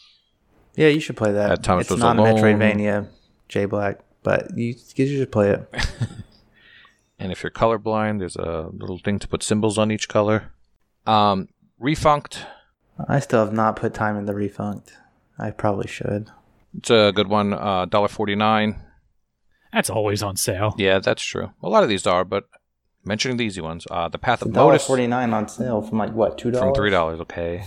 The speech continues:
Speaker 2: <laughs> Fifty percent. Path of Modus, a little bit expensive, eight twenty-four from fourteen ninety-nine. One to two hours. Uh, Spencer.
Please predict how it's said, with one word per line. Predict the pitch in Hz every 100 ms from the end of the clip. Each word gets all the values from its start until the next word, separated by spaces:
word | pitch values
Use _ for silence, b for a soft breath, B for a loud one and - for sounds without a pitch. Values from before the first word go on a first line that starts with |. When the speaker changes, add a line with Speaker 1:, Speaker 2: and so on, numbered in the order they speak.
| -
Speaker 2:
<laughs> | 135 -
Fifty | - 101
percent. | 104 - 92 151 - b b b _
Path | 143 131
of | 123
Modus, | 123 120 -
a |
little | 101 110
bit | 107 107 -
expensive, | - 110 110 101
eight | 101
twenty-four | - 104 - 101 101
from | 95
fourteen | - 104 -
ninety-nine. | 101 95 107 120 117 117 - b b b b b b _ -
One | 95
to | 85
two | - 98
hours. | 101 107 101 -
Uh, | 92 85 85
Spencer. | - - 113 117 123 117